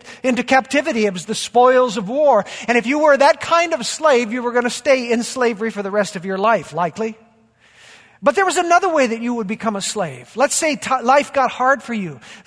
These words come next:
Crises hit, things turned on you, and, and you ran out of money and you had no resources. You could sell off your ancestral land. That was a hard thing to do. But if that didn't do enough,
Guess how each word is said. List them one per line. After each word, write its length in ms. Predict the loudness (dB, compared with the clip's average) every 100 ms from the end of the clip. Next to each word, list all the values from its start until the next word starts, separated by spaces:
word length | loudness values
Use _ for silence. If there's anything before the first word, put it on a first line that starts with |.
| -8
Crises 640 | 2 2 2 -2 -4 -4
hit, 300 | 0 0 0
things 340 | -4 -2 -4 -6
turned 420 | 0 2 4 4
on 160 | 2
you, 160 | 2 0
and, 160 | 0 -4 -8 -2
and 160 | 0 0
you 80 |
ran 300 | 0 0 0
out 160 | 2 0
of 60 | 0
money 260 | 0 0
and 100 | -2
you 60 | 0
had 200 | 0 0
no 300 | 0 2 0
resources. 600 | -4 -6 -4 -6 -8 -14 -18 -10
You 120 | -8
could 160 | -6 -6
sell 340 | 0 2 4
off 300 | 4 2 0
your 120 | 0
ancestral 720 | 2 2 2 0 0 -2 -2 0
land. 520 | 0 2 2 0 -2
That 240 | -2 0
was 100 | -2
a 60 | -4
hard 260 | -4 -4
thing 200 | -4 -6
to 40 | -4
do. 340 | -4 -4 -6 -10 -4
But 140 | 2 2
if 100 | 4
that 240 | 4 4
didn't 220 | 0 -2
do 180 | -2 2
enough, 500 | 2 2 0 -6 -16